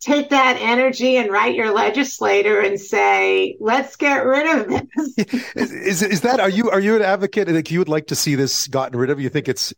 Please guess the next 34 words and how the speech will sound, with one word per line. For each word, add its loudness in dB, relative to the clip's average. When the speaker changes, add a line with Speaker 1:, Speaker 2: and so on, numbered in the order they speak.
Speaker 2:
I -2
mean, 0
I, -10
we, -10
we -12
kind -2
of 0
know 2
the 0
history -2
of 0
it -4
by -2
now 0
'cause -6
we've -6
talked -4
about -4
getting -2
rid 0
of -2
it -6
for -6
so -2
long, -2
but 0
are 2
you 2
an -2
advocate 0
of -4
it -6
just -2
from, -4